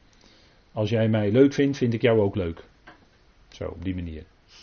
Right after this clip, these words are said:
Hè, als jij me aardig vindt, vind ik jou ook aardig. Als je aard-, tegen mij aardig doet, doe ik ook tegen jou aardig.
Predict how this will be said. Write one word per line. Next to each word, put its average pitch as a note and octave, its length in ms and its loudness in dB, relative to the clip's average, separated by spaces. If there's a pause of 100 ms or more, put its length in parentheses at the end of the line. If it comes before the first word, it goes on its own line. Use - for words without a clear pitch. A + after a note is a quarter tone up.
(340)
Hè, G2+ 80 -8
als G#2 120 -6
jij F#2+ 140 -2
me F2 80 -6
aardig A#2 320 -4
vindt, A#2 220 0
vind F#2 140 -4
ik F#2 60 -6
jou G#2+ 200 0
ook E2+ 160 -6
aardig. D#2+ 420 -14
Als F2 100 -12
je G2 100 -10
aard-, F#2 340 -12
tegen G2 200 -4
mij A#2 180 -2
aardig A2 280 -6
doet, A2+ 220 -2
doe F#2 120 -6
ik E2+ 100 -6
ook A2+ 140 -2
tegen G#2+ 220 -4
jou E2 240 -6
aardig. D#2+ 340 -14